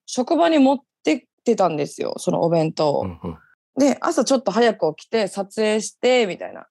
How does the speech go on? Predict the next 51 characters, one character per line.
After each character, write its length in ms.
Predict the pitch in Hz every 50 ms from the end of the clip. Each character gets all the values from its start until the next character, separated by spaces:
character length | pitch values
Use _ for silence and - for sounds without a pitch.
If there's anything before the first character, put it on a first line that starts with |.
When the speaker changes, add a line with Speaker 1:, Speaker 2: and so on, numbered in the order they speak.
| _ _ -
Speaker 1:
で、 260 | 277 285 - - _ -
職 340 | - - 220 202 202 202 190
場 160 | 190 196 185
に 80 | 196
行 140 | 202 202 226
く 40 | 226
っ 20 |
て 100 | 220 190
感 160 | - 208 190 185
じ 80 | 190
だ 80 | 208 208
っ 60 | 208
た 100 | 208 190
ん 40 | 175
で 80 | 170
す 80 | 160 -
け 120 | - 175
ど、 240 | 165 170 165 160 156
最 260 | 156 - 247 269 269
近 240 | - - 285 277 277
は 340 | 277 269 269 254 214 - - -
も 160 | 214 208 185
う 40 | 180
お 40 | 214
仕 140 | - - 294
事 500 | - 240 - - 165 156 156 147 - - _ _ _ _ -
全 120 | - 202 202 - 226
く 400 | - 226 226 220 220 214 - _ _ _ -
し 100 | 190 -
て 140 | - 254
な 160 | 254 269 269 254
い 80 | 226
の 140 | 185 156 147
で、 440 | 156 156 156 156 151 147 139 131 - -
Speaker 2:
う 40 | -
ん 20 | 82
う 20 |
ん 40 | 78
う 0 |
ん。 40 | - _ _ _ _ _ _ _
Speaker 1:
そ 160 | - 220 202
う、 60 | 190
最 300 | 196 - 240 254 269 262
近 240 | 269 - 277 277 269
は 380 | 262 262 254 262 254 262 - _ _ _ _ _ -
動 300 | 190 185 262 349 359 349
画 100 | 359 359
の 140 | 349 330 330
た 100 | 339 339
め 120 | 349 339
に 160 | 269 208 175